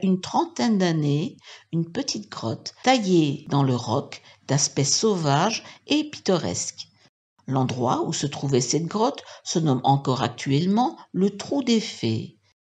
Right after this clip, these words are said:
Notons en passant que c'est là que, lors de la construction du chemin de fer,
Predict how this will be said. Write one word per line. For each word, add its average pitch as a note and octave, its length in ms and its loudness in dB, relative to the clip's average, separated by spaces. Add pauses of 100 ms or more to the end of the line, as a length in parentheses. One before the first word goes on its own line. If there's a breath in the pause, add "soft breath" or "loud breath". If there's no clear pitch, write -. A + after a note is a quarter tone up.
(260)
Notons C4 400 2
en G#3 80 4
passant D#3 640 2
que D#3 80 4
c'est D#3 180 4
là C#3+ 200 4 (140)
que, - 100 0
lors C#3+ 540 6
de D3 100 2
la B2+ 120 4
construction F#3 840 -2
du C3 160 0
chemin F#3 440 2
de C3+ 100 0
fer, D3+ 580 -2